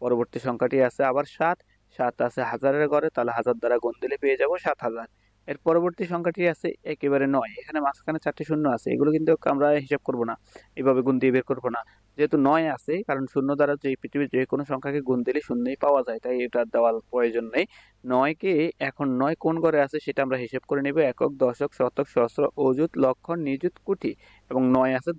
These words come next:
দশক কোটির প-, স্থানে। তাহলে আমরা আবার নয়কে এই দশ কোটি, মানে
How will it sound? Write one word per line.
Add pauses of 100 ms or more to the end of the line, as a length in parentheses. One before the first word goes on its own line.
দশক
কোটির
প-, (380)
স্থানে। (320)
তাহলে
আমরা
আবার (120)
নয়কে (420)
এই (140)
দশ (180)
কোটি, (180)
মানে